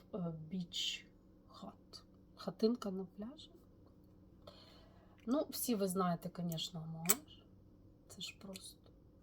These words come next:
казково. А, хтось казав, що якщо напис є на кришці, і кришечка, як би ти її там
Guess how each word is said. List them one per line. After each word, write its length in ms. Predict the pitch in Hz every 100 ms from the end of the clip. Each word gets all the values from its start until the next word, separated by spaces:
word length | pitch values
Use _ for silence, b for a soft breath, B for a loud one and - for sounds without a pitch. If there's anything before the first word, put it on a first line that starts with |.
| - - - - - - - -
казково. 840 | - - - - 208 190 208 349 - - B B B B -
А, 340 | - 202 190 190 185 180
хтось 260 | - - 285
казав, 420 | - 262 269 339
що 920 | - - 247 220 202 196 185 180 - 208 190 220
якщо 440 | 214 190 - 226 208
напис 540 | 214 220 208 196 -
є 80 | 208
на 100 | 202
кришці, 480 | 202 330 - - 202
і 480 | - 214 190 190 185
кришечка, 840 | 220 254 - 202 - 202 190 180 180
як 220 | 208 208
би 100 | 190
ти 120 | 190 202
її 140 | 190
там 220 | 185 170